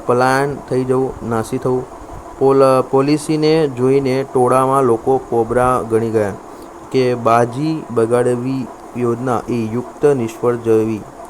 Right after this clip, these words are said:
પાડોશીએ ચોરીને પાઠ ભણાવી આખી બા-, બાજી બગાડી નાખી. દ્રષ્ટિ તણાવી, નજર ખેંચવી, એટલે ટોળામાં એ પ્રતિભાવક સાધુને જોઈ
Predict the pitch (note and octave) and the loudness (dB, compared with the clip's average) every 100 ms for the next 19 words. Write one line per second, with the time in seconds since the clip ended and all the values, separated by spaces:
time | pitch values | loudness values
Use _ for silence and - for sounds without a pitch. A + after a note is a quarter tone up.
0 | - - - - - A#2 A#2+ C#3 C#3 D3+ | -18 -18 -20 -20 -2 2 4 4 2 0
1 | C#3+ C#3+ C#3+ - C3 B2+ B2+ C3+ A#2 B2 | 6 6 6 0 0 0 -2 -2 -2 -4
2 | B2 B2 B2 B2+ A#2+ A2+ A2 A#2 A#2+ - | -4 0 0 0 -2 -2 -2 -2 -4 -8
3 | - A2 A2 - C3+ A2 A2+ A2 G#2 A2+ | -6 -4 -4 -4 -6 0 0 0 -2 -2
4 | A2 A2 A2 G2+ G#2 G#2 G2 - F#2+ F#2 | -2 0 -2 0 0 -2 -6 -8 -12 -14
5 | - - - - - - - - - B2+ | -16 -18 -18 -18 -18 -20 -20 -20 -4 -2
6 | B2+ - D3+ D3 B2+ A#2+ B2 C3 C3 A#2+ | -2 -2 -4 -2 -2 0 -2 -2 -2 -2
7 | A#2 A#2+ A#2+ A#2 A2 A2+ A#2 A#2+ - - | -2 -2 -4 -4 -6 -4 -6 -8 -14 -18
8 | - - A#2 B2+ - B2 B2 C3+ C3+ C3+ | -18 -10 -4 -4 -2 0 2 2 2 0
9 | - - - B2+ A2+ - B2 A2+ C3 C3+ | -4 -10 -4 0 0 0 -2 -2 -4 -4
10 | A#2+ A#2 A2+ B2 B2+ - - - C3+ G2+ | -2 0 2 2 0 -6 -10 0 2 2
11 | - - - A2 A#2 C3+ C3 B2 B2 | -2 -8 -2 0 0 -2 -2 -2 -2